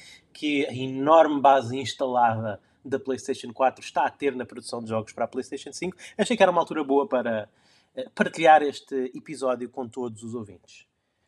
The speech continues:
Portanto, aqui está, diretamente do nosso arquivo, do, do arquivo dos nossos antigos premiums, para toda a gente, para todos vós, vou partilhar este episódio. E claro, eh, saibam que estes episódios existem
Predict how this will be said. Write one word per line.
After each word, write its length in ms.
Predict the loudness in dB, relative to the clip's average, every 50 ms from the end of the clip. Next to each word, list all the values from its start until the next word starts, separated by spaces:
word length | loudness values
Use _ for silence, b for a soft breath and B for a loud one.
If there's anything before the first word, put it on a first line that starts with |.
| _ _
Portanto, 800 | _ -16 -12 -6 -4 -4 -4 -4 -2 -2 -2 0 0 -2 -2 -4
aqui 200 | -4 -6 -6 -10
está, 240 | -12 0 0 2 2
diretamente 640 | 2 -2 -4 -4 -4 -6 -4 -4 -4 -4 -6 -8 -8
do 160 | -6 -6 -4
nosso 520 | -2 -2 -2 -2 -4 -8 -8 -6 -4 -4 -4 -4
arquivo, 640 | -6 -8 -8 -10 -8 -6 -6 -6 -8 -8 -10 -10 -8
do, 180 | -6 -4 -4
do 160 | -4 -2 -4
arquivo 320 | -4 -4 -6 -12 -12 -12 -10
dos 140 | -10 -10 -4
nossos 280 | -2 -2 -2 -2 -6
antigos 340 | -12 -12 -12 -14 -16 -16 -16
premiums, 840 | -14 -10 -6 -4 -2 0 2 2 2 2 0 -4 -10 -12 -16 _ _ _ _ _ _ _ _
para 500 | 4 4 4 6 4 2 0 0 -2 -8 _ _ _ _ _ _ _ _ _
toda 220 | _ -6 -4 -2 -2
a 60 | -4
gente, 220 | -4 -8 -10 -10
para 180 | -10 -12 -12 -10
todos 260 | -6 -6 -6 -6 -6
vós, 380 | -4 0 2 2 2 0 -4 -16 b b b b b b
vou 180 | -2 -2 -2 0
partilhar 440 | -2 -6 -8 -4 -2 0 0 2 0
este 180 | -2 -8 -12
episódio. 360 | -14 -12 -4 -2 -2 -2 0
E 100 | -2 -4
claro, 320 | 0 4 6 6 6 6 0 _ -8
eh, 260 | -6 -6 -6 -8 -10
saibam 480 | -14 -4 2 2 2 2 2 -2 -6 -6
que 140 | -6 -4
estes 320 | 0 2 2 0 0 -4 -16
episódios 480 | -18 -12 -4 -2 -2 -2 -2 -4 -8
existem 640 | -10 -12 -12 -10 -8 -8 -8 -8 -6 -4 -6 -6 -6